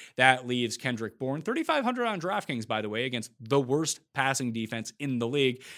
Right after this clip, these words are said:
And then Brandon Ayuk and George Kittle, you can probably fire up both of those guys this week with relatively little hesitation.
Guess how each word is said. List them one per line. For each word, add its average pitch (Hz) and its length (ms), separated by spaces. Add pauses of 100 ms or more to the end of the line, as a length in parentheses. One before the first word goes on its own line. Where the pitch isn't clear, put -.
(100)
And 254 60
then 285 100
Brandon 185 300
Ayuk 135 320
and 120 80
George 113 280
Kittle, 117 300
you 110 80
can 110 140
probably 120 320
fire 110 400
up 110 240
both 120 240
of 107 100
those 107 220
guys 107 300
this 101 140
week 107 200
with 107 160
relatively 107 440
little 110 280
hesitation. 131 680